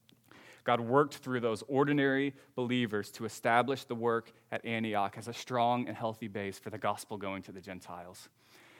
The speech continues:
And we don't even know their names. We don't even know the names of the ordinary people used by him to establish this great work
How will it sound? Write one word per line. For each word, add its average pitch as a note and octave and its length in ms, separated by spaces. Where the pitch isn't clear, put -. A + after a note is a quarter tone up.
And G#2+ 100
we A2 60
don't B2+ 160
even B2+ 160
know A#2 120
their G#2 120
names. E2+ 360
We A#2 80
don't D3+ 120
even D#3 180
know C#3 120
the C3+ 80
names A2 360
of G2+ 60
the G2 100
ordinary B2 460
people G2+ 360
used B2+ 300
by C3 140
him G#2 340
to - 100
establish A#2+ 540
this C#3 280
great C3 400
work G2+ 280